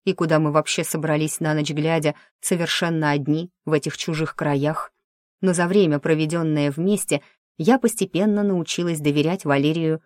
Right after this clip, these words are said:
и полагаться на него во всём. Вот и сейчас, если ему так не терпелось мне что-то показать,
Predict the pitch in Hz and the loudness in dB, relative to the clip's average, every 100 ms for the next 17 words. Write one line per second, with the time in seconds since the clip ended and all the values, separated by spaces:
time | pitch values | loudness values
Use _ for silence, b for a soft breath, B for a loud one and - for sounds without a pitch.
0 | _ _ 170 165 160 151 151 - 151 151 | _ _ -4 0 2 2 0 0 0 2
1 | 143 151 165 127 - 151 156 165 _ _ | 2 0 -2 -4 -4 -4 -4 -6 _ _
2 | _ _ 165 175 160 151 - 139 - 143 | _ _ -4 -2 0 -4 -4 -6 -4 -6
3 | - - _ - 170 175 175 165 160 160 | -6 -12 _ -6 -2 0 0 0 0 0
4 | 160 160 - 156 156 160 165 151 147 156 | -2 -2 -2 -4 -4 -4 0 0 0 -2
5 | 151 151 - 151 139 135 135 131 156 208 | -2 -4 -4 -6 -6 -6 -4 -2 -2 -4